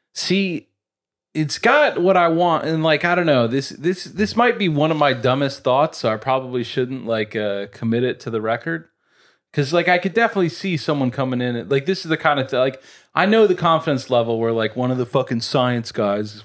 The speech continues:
comes flying in off the top rope with, "That's not how it works." Who cares? But, uh,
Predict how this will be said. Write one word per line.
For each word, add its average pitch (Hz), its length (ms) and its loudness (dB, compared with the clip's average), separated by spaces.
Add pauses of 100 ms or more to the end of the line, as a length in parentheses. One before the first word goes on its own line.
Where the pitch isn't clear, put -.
comes 113 260 -8
flying 113 360 -2
in 113 100 -2
off 107 180 -4
the 117 60 -12
top 110 360 -2
rope 107 320 -2
with, 104 300 -8
"That's 131 280 -4
not 165 180 2
how 151 180 0
it 143 60 -6
works." 151 640 -2 (440)
Who 170 200 0
cares? 104 800 -4 (560)
But, 135 220 4
uh, 120 680 2